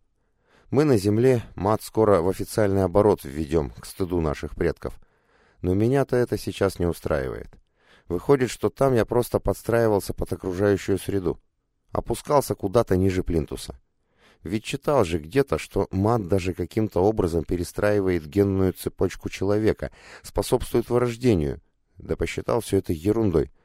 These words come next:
А тут вдруг воспротивился. Почему? Потому что оторвался от большинства? Стал мыслящей единицей и на уровне инстинктов воспротивился собственному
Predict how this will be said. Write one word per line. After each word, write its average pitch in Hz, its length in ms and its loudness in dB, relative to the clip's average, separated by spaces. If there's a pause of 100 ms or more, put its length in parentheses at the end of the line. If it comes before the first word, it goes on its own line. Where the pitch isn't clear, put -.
(240)
А - 100 -8
тут 127 220 -2
вдруг 107 320 -2
воспротивился. - 720 -4 (680)
Почему? 71 460 -6 (580)
Потому 85 400 0
что - 180 -2
оторвался 87 640 0
от 107 60 -2
большинства? 107 640 0 (800)
Стал 117 320 4
мыслящей 113 480 2
единицей 95 800 0
и - 180 -6
на 101 140 4
уровне 107 380 4
инстинктов 107 640 -2
воспротивился 101 680 -2
собственному 95 640 -2